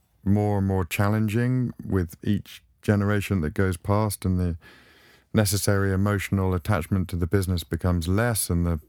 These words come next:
dilution of shareholding becomes more.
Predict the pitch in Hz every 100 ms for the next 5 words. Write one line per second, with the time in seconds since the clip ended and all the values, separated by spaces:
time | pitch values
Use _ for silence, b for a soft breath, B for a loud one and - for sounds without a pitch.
0 | - 92 92 98 95 95 87 - 101 95
1 | 90 87 85 82 - 92 87 92 104 123
2 | 135